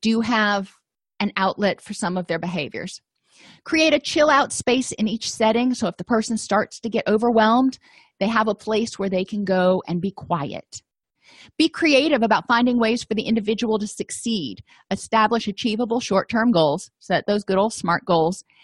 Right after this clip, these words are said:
and reconsider zero tolerance policies. Even if Jim Bob went all week last week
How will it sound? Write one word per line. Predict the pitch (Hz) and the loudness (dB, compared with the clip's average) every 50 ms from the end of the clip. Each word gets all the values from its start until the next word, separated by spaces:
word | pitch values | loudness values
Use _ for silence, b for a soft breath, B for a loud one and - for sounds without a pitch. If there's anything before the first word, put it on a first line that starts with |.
| b b b b b | b b b b b
and | 220 226 220 214 | -2 -2 0 0
reconsider | 226 254 285 294 - 320 285 269 - - 269 247 269 269 262 | 0 0 0 0 -2 -2 -4 -4 -4 -2 -2 0 0 0 0
zero | 214 - 214 220 220 220 220 | -2 -2 -2 0 0 0 0
tolerance | 220 - - 190 185 190 185 185 175 160 - - - | -2 -4 -4 -2 -2 -2 -2 -2 -4 -6 -8 -10 -14
policies. | - - - - 131 170 185 - - - - 165 - - _ b b b b b b b _ _ - | -8 -6 -4 -4 -4 -4 -6 -8 -10 -12 -12 -14 -16 -18 _ b b b b b b b _ _ 0
Even | 247 302 330 339 349 320 | 2 2 4 4 4 4
if | 320 214 208 196 - - 240 | 4 4 4 2 0 -2 -8
Jim | - 247 247 254 254 | -4 0 2 2 4
Bob | 262 262 262 254 254 254 226 254 - b b b b b b b _ _ _ _ _ _ _ _ _ | 6 6 6 6 6 4 2 -2 -8 b b b b b b b _ _ _ _ _ _ _ _ _
went | - 208 214 190 - _ - | -2 -2 -2 -2 0 _ 4
all | 269 294 311 330 339 285 | 6 8 8 8 6 4
week | 320 320 302 - - | 2 -2 -2 -2 -2
last | 262 233 226 247 - - | -2 0 0 -2 -6 -8
week | 208 185 - - | -8 -8 -8 -10